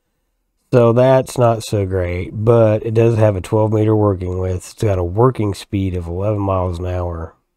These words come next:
and it only requires two hundred thirty horse. So you can get twelve meters done with a two hundred thirty horse tractor, which is pretty good. So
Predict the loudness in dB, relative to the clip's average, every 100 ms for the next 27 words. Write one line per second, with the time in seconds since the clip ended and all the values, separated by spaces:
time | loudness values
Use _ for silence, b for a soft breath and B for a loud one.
0 | _ _ -2 4 4 4 2 0 -2 -2
1 | -6 -8 -8 -8 -10 -10 -10 -12 -14 -16
2 | -8 -2 -2 0 0 0 -4 0 2 2
3 | 0 0 -2 -4 -2 -2 -2 -2 -4 -6
4 | -8 -2 0 0 -4 -4 -4 -4 -8 -10
5 | -6 -4 -4 -8 -16 _ b b b b
6 | b -8 -8 -6 -8 -6 -8 -14 -20 _
7 | _ _ _ _ _ _ 0 0 0 -2
8 | 0 0 -2 -8 -20 _ _ _ _ _
9 | _ _ _ _ _ _ _ _ _ -6
10 | -4 -4 -8